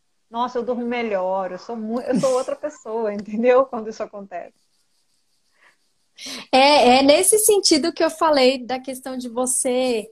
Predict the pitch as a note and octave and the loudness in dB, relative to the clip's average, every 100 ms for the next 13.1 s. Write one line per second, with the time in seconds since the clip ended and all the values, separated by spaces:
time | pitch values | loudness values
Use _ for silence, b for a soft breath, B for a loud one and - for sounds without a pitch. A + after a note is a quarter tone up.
0 | _ _ _ _ _ A3 C#4 D4+ - C#4 | _ _ _ _ _ 0 0 0 -6 -8
1 | B3+ B3 C4 C4 D#4 B3+ C4+ C4 B3 B3 | -6 -2 -2 -4 -10 -4 -2 -2 -8 -12
2 | C4 B3 B3+ B3+ B3+ _ A3 C4 G#4 A#4+ | -8 -6 -4 -6 -8 _ -8 -6 -6 -8
3 | B4 _ - F4+ F4 - _ _ b b | -12 _ -10 -8 -8 -14 _ _ b b
4 | _ _ - D4 D#4 G#4 D#4+ C4 B3+ C#4 | _ _ -4 -4 -4 -4 -2 -2 -2 -6
5 | D4+ - F4+ D#4 D#4 E4 F4+ F#4+ F4 E4 | -10 -14 -16 -8 -8 -8 -16 -14 -12 -10
6 | E4 E4 D#4 D4 D4 D4 - C#4+ C#4 B3 | -10 -14 -6 -6 -4 -8 -8 -8 -6 -8
7 | B3+ B3+ C4 C#4 C4+ C4+ B3 A#3+ A#3+ B3+ | -4 -2 -4 -8 -6 -4 -2 -4 -2 -6
8 | G#3+ A3+ A3+ G#3+ A3+ C#4+ C#4+ - _ G#3+ | -2 -2 -2 -2 0 -2 -4 -16 _ -6
9 | A3+ A#3+ B3 D4 C#4 B3+ C4 A3+ A#3+ A3+ | 2 4 4 0 -8 -12 -12 -10 -6 -8
10 | G#3+ G#3+ A3 A#3 - D4 C#4 C#4 - b | -8 -12 -10 -12 -14 -12 -10 -10 -14 b
11 | b _ C4+ C#4+ F4 F#4+ F4+ D#4 F#4+ E4+ | b _ 2 2 -4 -6 -6 -6 -4 0
12 | D#4+ D#4+ D#4+ D#4 E4 C#4+ C#4 B3 A#3+ C4+ | 0 0 -6 -2 0 0 -2 -12 -12 -10
13 | A3+ | -14